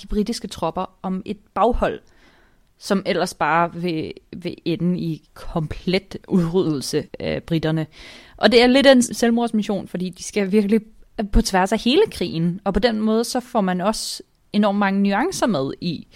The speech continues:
hvordan det ser ud i de små byer, hvordan det ser ud i de større byer, som, som er bombet sønder og sammen, og,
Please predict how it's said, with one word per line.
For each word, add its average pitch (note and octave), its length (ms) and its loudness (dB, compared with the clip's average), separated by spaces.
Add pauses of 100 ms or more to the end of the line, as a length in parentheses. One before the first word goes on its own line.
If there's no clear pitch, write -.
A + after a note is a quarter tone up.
(560)
hvordan F#3 260 0
det F#3 80 -2
ser G3+ 140 0
ud G#3+ 80 2
i A3+ 60 -2
de - 100 -12
små B3 420 4
byer, F3 340 -4
hvordan D#3+ 260 -4
det F#3+ 80 -4
ser F#3 120 -6
ud C#3+ 80 -4
i D3+ 40 -4
de D3+ 100 -8
større G#3+ 480 0
byer, F3+ 280 -4
som, - 460 -10
som D3 380 -10
er C#3 100 -8 (220)
bombet F#3+ 300 0
sønder D3+ 240 -6
og D#3 80 -4
sammen, F3 440 -4
og, D3 420 -6